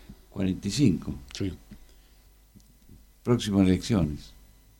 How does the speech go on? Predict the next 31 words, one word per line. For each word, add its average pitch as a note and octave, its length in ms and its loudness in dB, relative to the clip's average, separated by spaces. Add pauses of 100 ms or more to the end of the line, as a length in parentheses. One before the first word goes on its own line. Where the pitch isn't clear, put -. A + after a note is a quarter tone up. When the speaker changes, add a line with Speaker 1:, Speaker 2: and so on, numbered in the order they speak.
(600)
Speaker 2:
Próxima B2 400 6
elección, F#2+ 480 4
sí, A2 200 4
sí, C#3 160 6
la A2 100 10
marcha C3+ 280 6
de A#2 40 6
la A2 100 8
li-, G2+ 160 8
de F#2+ 120 4
la F#2+ 80 8
democracia, F#2+ 840 6
de E2+ 220 2
la F#2 60 6
libertad A2 280 8
Speaker 1:
Bueno, B2+ 80 4
Speaker 2:
y - 80 4
la A2 60 4
democracia. G#2+ 420 2
Speaker 1:
entonces, G#3+ 400 6
eh, - 40 -2 (180)
pasa G#3+ 380 4
todo G#3 300 10
esto, F3+ 580 4 (600)
toda D3+ 140 -2
esta D3+ 140 0
historia D3 460 4
que C3+ 100 0
llega C3 280 6
hasta D3+ 240 2
Cámpora. F#2 500 0